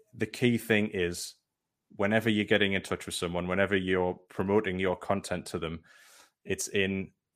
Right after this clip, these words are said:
it's, it's getting the right stuff in front of the right people. And that's part of the process. You have to figure that out as well. It's not just, "Okay, we have a piece of content now, let's advertise it here and advertise it there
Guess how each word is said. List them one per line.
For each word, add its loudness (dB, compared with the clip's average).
it's, -4
it's -6
getting 6
the 4
right 4
stuff -2
in 0
front 2
of 2
the 0
right 4
people. -6
And 2
that's 2
part 8
of -4
the -2
process. -2
You 6
have 2
to 0
figure 4
that 4
out 2
as -6
well. 0
It's -8
not 2
just, -2
"Okay, 0
we -2
have 2
a -6
piece -4
of -18
content -2
now, 0
let's -4
advertise 0
it -8
here 0
and -4
advertise 0
it -8
there 0